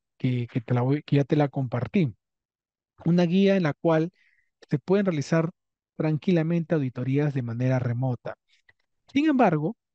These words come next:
inacal, también en el año dos mil veinte,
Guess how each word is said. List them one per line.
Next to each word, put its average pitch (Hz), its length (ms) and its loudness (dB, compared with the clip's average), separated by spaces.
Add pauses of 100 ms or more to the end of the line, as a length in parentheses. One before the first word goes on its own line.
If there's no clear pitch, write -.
(360)
inacal, 170 580 2 (480)
también 147 340 0
en 185 120 2
el 170 80 4
año 180 200 0
dos 190 120 0
mil 196 160 0
veinte, 175 440 -2